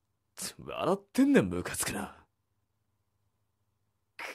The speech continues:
頭撫でんな、バカにしやがって。おい、本当にやめんのかよ。い-、特別に触らせといてやるから。ん？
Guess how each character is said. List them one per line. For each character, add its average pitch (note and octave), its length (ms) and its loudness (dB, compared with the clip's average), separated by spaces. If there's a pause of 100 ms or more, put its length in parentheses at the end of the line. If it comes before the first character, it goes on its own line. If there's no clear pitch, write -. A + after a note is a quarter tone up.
(320)
頭 G#3+ 520 8
撫 B2 440 8
で B3+ 140 12
ん D4 160 6
な、 G#3 80 12
バ C3 340 8
カ E3 120 8
に F3+ 100 8
し - 180 6
や F#3 60 12
が F#3+ 80 12
っ - 20 2
て。 A#2+ 360 6 (1300)
お A2 200 4
い、 F#2 40 -2
本 A2 320 -6
当 E3+ 80 -6
に E3 80 -4
や D#3+ 60 -4
め D#3 100 -4
ん - 20 -6
の C3+ 60 -6
か F2 60 -8
よ。 - 60 -14 (260)
い-、 - 100 -20 (4000)
特 E2+ 320 -10
別 F2 260 -12
に E2 80 -10
触 E2+ 380 -4
ら F2+ 80 -6
せ - 80 -10
と G2 100 -8
い F#2 40 -8
て F2 120 -12
や D#2+ 100 -16
る F#2 80 -12
か - 100 -6
ら。 - 220 -6 (1800)
ん？ C3 200 -6